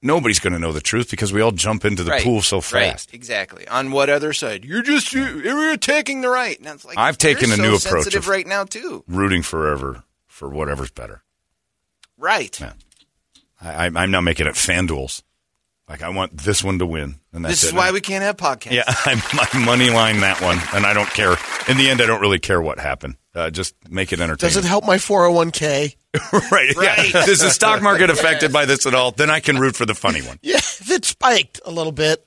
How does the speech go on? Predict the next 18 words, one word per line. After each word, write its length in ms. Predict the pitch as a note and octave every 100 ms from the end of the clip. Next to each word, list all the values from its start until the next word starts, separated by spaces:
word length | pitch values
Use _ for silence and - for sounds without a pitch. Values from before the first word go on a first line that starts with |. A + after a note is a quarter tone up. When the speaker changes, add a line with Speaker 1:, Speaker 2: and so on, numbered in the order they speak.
| -
Speaker 1:
<laughs> 800 | - - _ - - _ _ D#3+
And 120 | D3+
somebody 380 | - F3+ C#3 A2+
just 260 | A2 G2
sent 200 | - G2+
me, 180 | F2+ F2+ G2 G2 G#2+ A3+ -
uh, 280 | G2+ G2 F2+
a 120 | G#2
sex 440 | G2+ - - A2 -
hammer. 540 | - F2 E2 E2 F2+
It's 200 | G2+ G#2+ A2+
a, 40 | F#2 - -
the 160 | A2+ A2+
handle 380 | C3+ B2 A2+ G2+
is 120 | F#2
a 60 |
big 320 | F2+ A2+ G2+ F2
dick. 240 | G2 G2